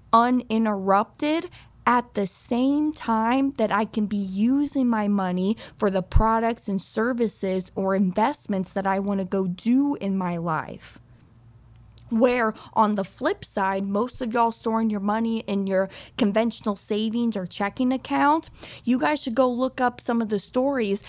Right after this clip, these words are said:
I don't know when this happened, but I remember hearing this story at a Nelson Nash think tank one year where Carlos Lara, he shared a story about how in France, there was one time where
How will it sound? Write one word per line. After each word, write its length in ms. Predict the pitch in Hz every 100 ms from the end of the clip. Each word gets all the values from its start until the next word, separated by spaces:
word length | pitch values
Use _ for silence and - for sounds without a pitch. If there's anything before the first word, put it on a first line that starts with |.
| - - -
I 160 | 240 269
don't 260 | 302 262
know 300 | 220 220 240
when 360 | 247 220 226 240
this 180 | 247 -
happened, 500 | 226 220 220 262 240
but 120 | 226
I 100 | 226
remember 460 | 254 254 240 226
hearing 360 | 220 226 220 214
this 140 | 202
story 520 | - - 240 240 220 196
at 140 | 190
a 160 | 185 180 - -
Nelson 480 | 220 214 226 226 214
Nash 300 | 202 196 -
think 340 | - 254 254
tank 340 | - 202 185
one 220 | 190 180 180
year 360 | 175 170 190 - - - -
where 220 | 202 185
Carlos 680 | 185 240 233 240 226 202 208
Lara, 440 | 220 254 254 196
he 200 | 185 202
shared 340 | - 226 240
a 60 | 214
story 500 | - - 226 254 220
about 400 | 185 196 196 -
how 240 | - 208
in 140 | 202 180
France, 800 | - - 247 294 220 175 208 - - - - - -
there 160 | 208
was 180 | 202 190
one 280 | 220 269 311
time 380 | - 226 196 208
where 420 | 196 196 185